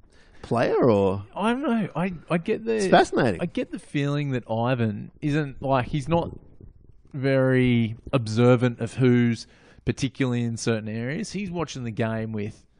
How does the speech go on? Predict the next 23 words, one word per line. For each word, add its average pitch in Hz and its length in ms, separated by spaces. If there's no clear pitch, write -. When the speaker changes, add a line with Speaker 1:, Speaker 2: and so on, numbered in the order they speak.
Speaker 2:
"There's 143 280
my 127 240
thirteen, 123 580
there's 120 240
their 110 220
thirteen." - 160
Speaker 1:
So 131 60
it's 104 100
just 107 160
number 120 240
seven, 113 280
the 131 100
opposition 120 380
seven. 160 120
Speaker 2:
Obviously, 165 380
with 127 140
coaching 117 540
and, 113 240
and 107 280
certain 117 520
positions, 110 560
he 110 140
would 101 420